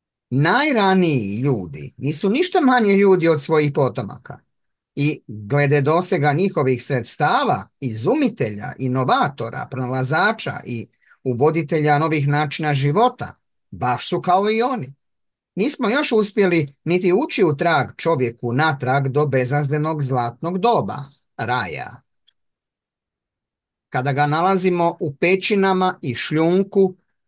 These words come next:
on je već pali čovjek koji nije u skladu sa svojom okolinom i neprijatelj je svojih bližnjih, izumljujući protiv njih instrumente uništenja,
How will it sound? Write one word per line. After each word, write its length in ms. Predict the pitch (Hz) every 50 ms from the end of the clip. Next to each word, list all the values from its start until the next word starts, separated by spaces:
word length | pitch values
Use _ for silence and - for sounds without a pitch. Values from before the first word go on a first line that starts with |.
| _ -
on 220 | 208 226 240 240
je 100 | 247 240
već 300 | 247 240 233 - - -
pali 440 | - 226 233 240 247 247 240 240 240
čovjek 600 | - - 247 240 240 220 208 165 139 - _ - - _ _ _ _ _ _ _ _ _ _ _ _ _
koji 260 | - - 175 185 185
nije 320 | 180 190 208 226 240 240 240
u 100 | 233 220
skladu 540 | - - - - 185 196 240 277 277 254 220
sa 240 | 196 - 185 165
svojom 360 | 147 - - 180 175 160 156 147
okolinom 720 | 147 139 139 156 147 143 143 143 139 123 107 117 - 110 - _ _ _ _ _ _ _ _ _ _ _ -
i 160 | 180 208 220
neprijatelj 800 | 208 214 233 254 254 - 233 220 196 165 143 135 156 151 143 143
je 100 | 139 139
svojih 400 | 139 - 143 143 139 139 131 113
bližnjih, 640 | 127 139 151 143 127 98 98 104 101 92 - - _
izumljujući 800 | - 160 156 143 135 180 190 190 190 190 185 175 165 - - 151 143
protiv 340 | 160 160 143 156 147 131
njih 400 | 131 143 185 202 208 202 196 - -
instrumente 960 | 160 165 151 143 139 - - 139 123 131 165 185 196 196 190 185 - 180 170 -
uništenja, 920 | 180 165 160 160 151 143 - - - 165 160 160 165 165 165 165 147 123